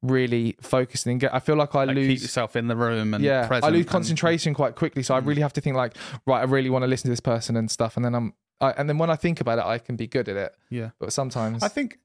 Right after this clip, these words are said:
Speaker 2: I think we all have to make an effort, though. There's, there's a million different things and people that want our attention all the
Speaker 1: Mm.
Speaker 2: time, and that our brains are constantly,
Speaker 1: Mm.
Speaker 2: you know, it's like, what's the, there's a show where there's a dog and he's like, "Squirrel!"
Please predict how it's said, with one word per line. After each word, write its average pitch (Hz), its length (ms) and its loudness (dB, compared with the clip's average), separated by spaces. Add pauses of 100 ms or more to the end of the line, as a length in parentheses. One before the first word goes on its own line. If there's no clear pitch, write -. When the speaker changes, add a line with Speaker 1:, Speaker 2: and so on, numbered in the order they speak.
Speaker 2:
I 160 80 -2
think 208 180 -6
we 143 140 0
all 151 140 -2
have 131 160 -4
to - 80 -6
make 117 200 -2
an 117 60 -4
effort, - 280 -6
though. 117 260 -6 (300)
There's, 135 320 -4
there's 135 200 -2
a 143 40 -2
million 147 520 -2
different 127 500 -6
things 127 480 -2
and 117 140 -4
people 117 380 -2
that 101 100 -4
want 107 200 -4
our 104 120 -2
attention 104 540 -6
all 101 140 -6
the 104 80 -6
Speaker 1:
Mm. 135 80 -2
Speaker 2:
time, 101 380 -2
and 104 160 -6
that - 220 -6
our 117 100 0
brains 113 400 -2
are 113 60 -6
constantly, 107 640 -6 (240)
Speaker 1:
Mm. 117 340 -4
Speaker 2:
you 120 120 -6
know, 98 220 -6 (140)
it's 135 180 -8
like, - 420 -6 (340)
what's 202 200 -6
the, 175 160 -2
there's 147 160 -2
a 147 40 -6
show 131 380 -2 (220)
where 113 180 -2
there's 113 140 -6
a 117 60 -2
dog 107 340 -2
and 104 100 -2
he's 107 80 -4
like, 113 120 -2
"Squirrel!" 440 380 -2